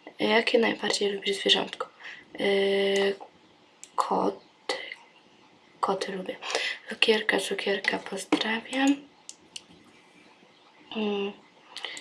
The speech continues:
Jaki jest twój ulubiony kolor? Jakie jest twoje najulubieńsze danie? Mój ulubiony kolor to czerwony i czarny. Tak, coś w tym stylu. Jakie jest twoje najulubieńsze danie? Mm.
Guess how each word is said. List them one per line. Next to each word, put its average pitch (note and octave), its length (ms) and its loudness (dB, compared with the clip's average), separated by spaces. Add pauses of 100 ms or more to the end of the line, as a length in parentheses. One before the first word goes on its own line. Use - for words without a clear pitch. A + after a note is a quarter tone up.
(580)
Jaki A#3 220 2
jest - 100 -6
twój - 180 -4
ulubiony G3+ 440 0
kolor? G3+ 320 0
Jakie A3 300 2
jest - 180 -4
twoje G3+ 260 -2
najulubieńsze G3+ 1200 -2
danie? G3+ 480 -6 (680)
Mój - 140 4
ulubiony A3 500 2
kolor G#3 380 -2
to G3+ 260 0
czerwony G#3 580 2 (340)
i G3+ 240 0
czarny. G#3 640 0
Tak, - 840 -2
coś - 180 -2
w - 80 -12
tym G#3 120 -8
stylu. - 240 -14 (640)
Jakie B3+ 340 4
jest - 120 -2
twoje G3+ 260 -2
najulubieńsze G3 920 0
danie? G3 600 -4 (140)
Mm. G3 420 -2